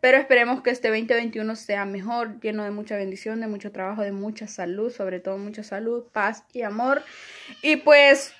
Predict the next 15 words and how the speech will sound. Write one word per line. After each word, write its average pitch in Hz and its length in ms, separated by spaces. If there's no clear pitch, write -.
este 277 320
es 302 160
nuestro 339 920
primer 302 600
video 302 400
del 269 240
veinte 269 340
veintiuno. 262 1120
Muchas 226 340
gracias 233 340
por 208 220
su 214 100
apoyo, 208 320
los 214 200
quiero - 320